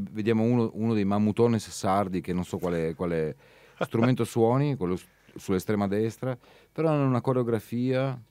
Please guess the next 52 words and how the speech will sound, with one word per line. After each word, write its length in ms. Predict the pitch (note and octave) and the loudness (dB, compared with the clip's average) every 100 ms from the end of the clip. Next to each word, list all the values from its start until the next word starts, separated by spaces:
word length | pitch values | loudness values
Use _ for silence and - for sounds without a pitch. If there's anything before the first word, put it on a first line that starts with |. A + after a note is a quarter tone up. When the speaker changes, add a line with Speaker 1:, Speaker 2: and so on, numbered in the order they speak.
| _ _ _ _ _ _ | _ _ _ _ _ _
Speaker 1:
che 420 | - E2+ E2 E2 | -4 0 2 2
è 40 | E2 | 0
molto 240 | G#2 G#2 | 0 -2
interessante 680 | F#2+ F#2+ F2 A#2 G2 E2+ E2 | -2 -4 -4 -4 0 0 -2
e 80 | C#2 | -2
molto 580 | F#2 A#2 A2+ A2+ F#2+ - _ | 0 0 2 2 2 0 _
legata 840 | - E2 F2 F2 G2+ G2+ F#2+ D#2+ C#2+ _ _ - | -10 -4 -2 2 0 0 -2 -4 -6 _ _ -10
anche 340 | D#2 E2+ F2 | -8 -6 -6
a-, 320 | D2 C#2 B1+ | -4 -4 -6
alla 140 | C2+ D2+ | -6 -8
scenografia. 760 | - F2+ F2+ F#2 - G2+ B2+ - _ _ - | -6 -6 -4 -4 -4 -4 -4 -6 _ _ -6
E 60 | |
poi 140 | B2 A#2 | -2 0
questa 240 | G#2 G#2+ | 0 -4
sorta 280 | - G#2+ F#2+ | -6 -6 -4
di 120 | F#2 | -6
flauto 440 | - G#2 G2 F#2+ E2+ | -2 0 0 0 -2
quasi 220 | G2 F#2+ | -2 0
launedda, 640 | F#2+ G2 G2 F#2+ E2+ E2+ | 2 2 2 0 0 -2
se-, 100 | F2 | -2
in 120 | B2+ | 0
realtà 200 | C#3+ D3 | 0 -2
secondo 280 | A#2 G2 G2 | -6 -6 -4
me 100 | G2+ | -4
sono 180 | - F#2 | -4 -6
sardi. 520 | - D2+ C#2+ D2+ C#2 | -2 -2 -2 -4 -10
E 300 | C#2+ _ - | -14 _ -6
la 120 | F#2+ | -2
bellezza 420 | G#2 C3 E3 D#3+ | 0 2 0 0
del 360 | D3 B2 A2+ A2+ | 0 2 4 2
rapper 420 | - C3+ C#3 D3 | 0 -2 -2 -2
ucraino 380 | C#3 C#3+ C#3 D#3 | 0 0 0 0
è 20 | |
che 80 | G#2 | 0
quando 220 | G2+ G#2+ | 2 2
arriverà 280 | A2 A2+ A#2 | 2 2 2
a 40 | |
casa 320 | A2+ A#2 A#2+ A2 | 0 -2 -2 0
diranno: 240 | F2 F2 | -2 -2
"Com'è 160 | A#2+ F3 | -2 -2
stato 220 | - B2 | -2 -2
l'Eurovision? 580 | G#2 G#2 G#2 G#2+ B2 C3 | 2 2 2 0 0 0
Non 120 | B2 | 0
ho 40 | C#3 | 0
visto 200 | C#3+ D#3+ | 0 2
niente", 240 | A2+ G#2+ G2+ | 4 2 0
perché 100 | F2 | -2
aveva 140 | E2+ | -2
sempre 260 | F2 A#2+ C3 | -2 0 0
il 80 | A#2+ | 2
cappello 360 | B2+ - C3 | 2 4 4
abbassato. 600 | B2+ A#2 A2 F#2+ E2 F2+ | 4 2 2 2 2 0